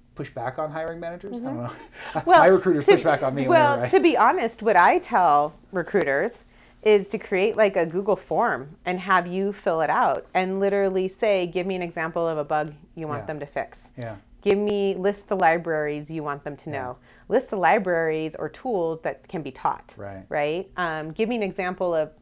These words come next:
Speaker 2: the Git commands that you use on a regular basis. One thing I did realize as a developer, we all rely on the things that we love. There are literally, very rarely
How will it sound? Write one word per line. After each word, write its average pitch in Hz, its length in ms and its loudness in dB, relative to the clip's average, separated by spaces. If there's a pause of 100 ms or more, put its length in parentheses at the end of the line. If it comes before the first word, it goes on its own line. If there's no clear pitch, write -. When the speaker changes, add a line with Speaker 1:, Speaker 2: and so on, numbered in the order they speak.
(120)
Speaker 2:
the 170 80 -2
Git 160 280 -4
commands 151 460 -8
that 147 160 -6
you 160 100 -10
use 156 280 -10
on 151 80 -14
a 139 80 -16
regular 147 360 -8
basis. 147 400 -10 (220)
One 294 180 -2
thing 339 140 0
I 170 60 0
did 226 200 4
realize 165 360 4
as 160 140 -4
a 165 60 -2
developer, 180 640 0 (300)
we 349 160 0
all 302 220 4
rely 180 500 2
on 185 140 -4
the 160 80 -4
things 180 300 -6
that 175 140 -4
we 147 140 -8
love. 139 340 -4 (280)
There 302 180 2
are 208 160 0
literally, 202 840 0 (1600)
very 285 300 4
rarely 220 580 4